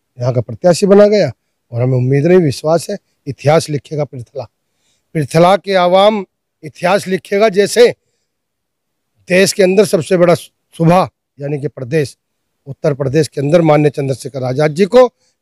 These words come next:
नगीना लोकसभा से सांसद बनाकर अग-, आज अगर पूरे देश ही नहीं वर्ल्ड में नगीना नगीना हो रहा है, तो वहाँ से सांसद बनने के बाद जो पार्लियामेंट के अंदर माननीय चंद्रशेखर आजाद साहब ने अपने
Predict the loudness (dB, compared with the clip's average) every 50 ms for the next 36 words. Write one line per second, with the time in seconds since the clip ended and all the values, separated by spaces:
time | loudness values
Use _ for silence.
0 | -14 -6 -2 -2 -2 2 4 2 4 6 4 4 2 0 -4 _ _ _ _ -8
1 | -8 -8 -8 -8 -8 -4 -2 -2 -2 -2 -4 -6 -6 -6 _ _ _ _ _ _
2 | _ _ -2 0 2 2 2 2 0 2 2 0 2 2 0 0 -2 -6 -8 -8
3 | -10 _ _ _ _ _ _ _ -14 -12 -12 -8 -4 0 0 0 0 0 -4 -12
4 | _ _ _ _ _ _ _ -10 -8 -6 -6 -8 _ -8 -6 -6 -6 -4 -6 -6
5 | -6 -4 -2 0 0 0 0 0 2 2 2 2 2 0 2 2 0 0 0 2
6 | 2 2 2 2 -2 -2 -2 -2 0 0 0 0 0 0 2 2 0 -2 -4 -10
7 | _ _ _ _ _ _ _ _ _ _ -6 -6 -6 -6 _ _ _ _ -6 -2
8 | 0 0 0 0 -2 0 0 0 0 2 0 0 0 0 -2 -2 0 -2 -2 -4
9 | -4 -4 -2 -2 0 0 -2 -4 -4 -6 -8 -6 -6 -6 -6 -6 -6 -6 -8 _
10 | -12 -12 -4 -2 -2 -2 -2 -4 _ -20 _ _ -2 0 0 0 2 2 0 0
11 | -2 -4 -10 -14 -10 -10 -10 -10 -10 -10 -8 -8 -8 -6 -6 -8 -8 -8 -8 -8
12 | -6 -4 0 2 2 2 0 _ _ _ _ _ -2 -2 0 2 2 2 4 2
13 | 2 -2